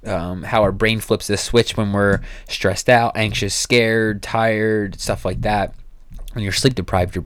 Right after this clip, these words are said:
your body does this. I think it's really cool because,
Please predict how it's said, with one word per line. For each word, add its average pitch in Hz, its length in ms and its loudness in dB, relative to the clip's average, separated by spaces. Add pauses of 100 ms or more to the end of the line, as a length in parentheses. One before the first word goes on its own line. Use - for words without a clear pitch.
your 95 120 -6
body 107 300 2
does 92 260 0
this. - 260 -8 (760)
I 104 60 -10
think 139 140 -2
it's 113 100 -2
really 98 380 0
cool 82 260 -4
because, 92 540 -2